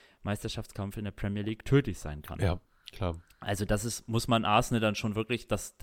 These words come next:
Speaker 1: also defensiv kann man Arsenal dieses Jahr wirklich, ist das bemerkenswert,
Speaker 2: Das
Speaker 1: muss
Speaker 2: ist,
Speaker 1: man sagen.
Speaker 2: das, das stimmt, das ist, äh, echt leider, le-, leider sehr, sehr
Speaker 1: Du hattest da
Speaker 2: gut.
Speaker 1: ja auch einen Artikel
Speaker 2: Genau, ich
Speaker 1: geschrieben,
Speaker 2: hab,
Speaker 1: ne?
Speaker 2: ich hab einen Artikel
Speaker 1: Oder ist der schon
Speaker 2: geschrieben.
Speaker 1: raus?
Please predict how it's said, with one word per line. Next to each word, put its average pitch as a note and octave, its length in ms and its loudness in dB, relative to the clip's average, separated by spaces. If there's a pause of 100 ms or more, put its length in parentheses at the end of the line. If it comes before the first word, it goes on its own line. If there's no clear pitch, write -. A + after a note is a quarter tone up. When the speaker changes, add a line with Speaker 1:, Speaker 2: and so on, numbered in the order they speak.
Speaker 1:
also G#2 240 0
defensiv A#2+ 640 2
kann A2+ 140 0
man G2+ 100 2
Arsenal G2 420 0
dieses F2+ 320 -8
Jahr F2 160 0
wirklich, E2+ 360 -8 (480)
ist - 140 -2
das G2 120 0
bemerkenswert, F#2+ 480 6
Speaker 2:
Das G2+ 80 12
Speaker 1:
muss G2 100 12
Speaker 2:
ist, - 140 -2
Speaker 1:
man - 100 -12
sagen. - 100 -10
Speaker 2:
das, - 280 6
das A2+ 140 8
stimmt, G2 180 6
das - 120 4
ist, - 180 -2
äh, F#2 340 6
echt - 260 -4 (280)
leider, G#2 640 6
le-, F#3 360 6
leider G#2 460 8
sehr, G2 180 4
sehr F#2+ 140 2
Speaker 1:
Du G#2 60 2
hattest G#2 140 2
da A2+ 40 8
Speaker 2:
gut. G#2+ 80 6
Speaker 1:
ja G#2 40 2
auch G#2+ 40 2
einen G#2+ 100 -4
Artikel A2+ 320 2
Speaker 2:
Genau, F#2 160 2
ich G2 60 2
Speaker 1:
geschrieben, F#2+ 140 2
Speaker 2:
hab, F2 100 2
Speaker 1:
ne? A2+ 80 -4
Speaker 2:
ich D#3 80 4
hab G2 80 4
einen G2 100 2
Artikel G2+ 280 4
Speaker 1:
Oder F#2+ 100 0
ist F#2+ 100 2
der - 60 0
schon G2+ 80 2
Speaker 2:
geschrieben. F#2+ 100 0
Speaker 1:
raus? D3+ 220 0